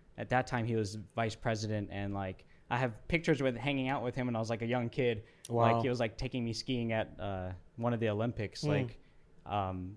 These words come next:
Speaker 1: this, one of the watches I brought here is the Omega Seamaster Professional. It's, um, fortieth anniversary of James Bond. It's one of the first watches my parents, like,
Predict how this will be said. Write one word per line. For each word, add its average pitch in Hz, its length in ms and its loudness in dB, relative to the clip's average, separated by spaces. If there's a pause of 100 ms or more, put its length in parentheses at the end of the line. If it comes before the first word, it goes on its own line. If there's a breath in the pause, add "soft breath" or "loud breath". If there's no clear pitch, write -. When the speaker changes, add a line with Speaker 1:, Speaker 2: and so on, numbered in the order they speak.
(120)
Speaker 1:
this, 139 180 2
one 147 140 6
of 147 60 4
the 139 60 8
watches 127 340 4
I 110 60 4
brought 104 200 0
here 110 140 0
is 104 100 -2
the 113 80 0
Omega 107 280 0
Seamaster 107 520 -2
Professional. 107 640 -2
It's, 95 220 -6
um, 95 260 -2 (540 soft breath)
fortieth 131 300 6
anniversary 117 680 2
of 95 80 0
James 107 320 -2
Bond. 107 480 0
It's 104 140 -8
one 135 140 0
of 147 60 -2
the 151 80 2
first 127 300 0
watches 110 420 -2
my 101 160 0 (260)
parents, 107 340 -2
like, 92 160 -2